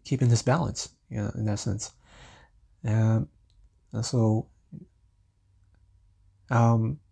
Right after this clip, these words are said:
it's a challenge, um, for him almost on an everyday basis, just from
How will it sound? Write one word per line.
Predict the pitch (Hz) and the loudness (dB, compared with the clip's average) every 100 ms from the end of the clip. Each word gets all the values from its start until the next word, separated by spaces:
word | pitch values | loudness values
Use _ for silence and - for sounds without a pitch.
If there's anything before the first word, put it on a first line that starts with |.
| _ _ | _ _
it's | - 151 | -2 2
a | - | 0
challenge, | - 202 233 104 - - _ _ _ | 2 0 0 -2 -6 -18 _ _ _
um, | 123 127 123 120 147 | 2 4 4 2 -2
for | - 131 123 | -4 2 4
him | 123 120 117 - _ - | 4 4 2 -2 _ -2
almost | 139 147 | 4 6
on | 147 | 6
an | 143 | 6
everyday | 143 135 127 123 | 4 4 4 4
basis, | 156 262 - - - _ _ | 4 0 -4 -8 -12 _ _
just | - 127 - - | -8 -8 -8 -14
from | - 127 117 120 | -4 0 2 0